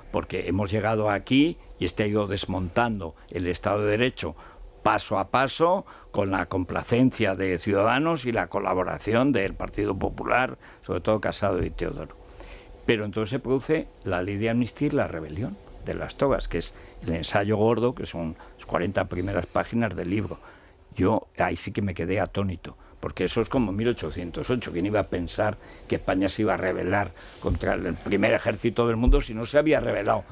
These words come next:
contra nada? Bueno, eh, ¿eso qué hace? Eso equilibra la situación. Es decir,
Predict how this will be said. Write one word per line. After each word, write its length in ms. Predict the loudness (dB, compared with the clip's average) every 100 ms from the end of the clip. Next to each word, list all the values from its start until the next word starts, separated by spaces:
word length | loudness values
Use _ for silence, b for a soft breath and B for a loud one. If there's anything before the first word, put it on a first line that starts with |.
| B B
contra 340 | -2 2 2
nada? 340 | 4 4 0 B B B B 4
Bueno, 280 | 6 6 -2 _ _ _ _ -20 -20 -20 -20 -20 -20 -8 2
eh, 180 | 2 4
¿eso 500 | 2 2 2 2 2
qué 140 | 2 2
hace? 340 | 0 -10 -12 -10 -6
Eso 320 | 2 2 2
equilibra 580 | -4 -6 -4 -2 -4 -10 -18 -14 -2
la 160 | 0 0
situación. 500 | -4 -8 -8 -8 -10 B B B
Es 180 | -2
decir, 180 | 0 0